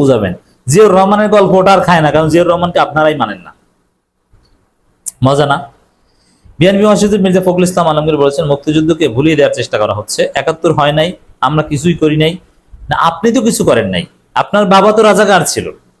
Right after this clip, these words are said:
আবার বলছে বিএনপি মুক্তিযুদ্ধের দল, বিয়ে করার আগে বাবা হওয়ার মতো। বিএনপির প্রতিষ্ঠা মুক্তিযুদ্ধের সাত আট বছর, নয় বছর পর।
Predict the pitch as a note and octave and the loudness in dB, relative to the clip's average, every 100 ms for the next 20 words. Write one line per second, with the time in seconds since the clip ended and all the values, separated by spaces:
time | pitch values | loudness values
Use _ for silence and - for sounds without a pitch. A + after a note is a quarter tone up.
0 | _ _ _ _ _ _ _ _ _ _ | _ _ _ _ _ _ _ _ _ _
1 | _ _ C#3+ F3+ F#3 G3+ G#3 F3+ F#3 F#3+ | _ _ 0 2 2 2 2 2 0 0
2 | F#3 G3+ F3+ - F3+ F3+ E3 F3+ F3+ - | 0 0 -2 -2 0 -2 0 -2 -2 -8
3 | _ C3 G2+ - - _ _ _ _ _ | _ -2 -2 -4 -16 _ _ _ _ _
4 | _ _ _ _ _ _ _ _ _ _ | _ _ _ _ _ _ _ _ _ _
5 | C3 G3 F#3+ G3+ G#3 F#3+ F3 G3+ - - | 0 2 4 4 4 4 4 0 -2 -10
6 | _ _ C#3 D3 D3+ D#3 D3+ B2 G2+ - | _ _ 0 2 4 2 2 0 -4 -8
7 | - _ _ _ - D3+ G#3+ G#3 G3+ G#3+ | -18 _ _ _ -4 -2 0 0 0 0
8 | G#3 G3 G#3 - A3 F#3+ - F#3 F#3 G3 | 0 0 0 0 0 0 0 0 2 0
9 | G#3+ F#3+ F3+ E3 D#3 D#3 G3 F3 C#3+ C3+ | 0 0 0 -2 -2 -2 0 0 0 -2
10 | - A2 | -2 -4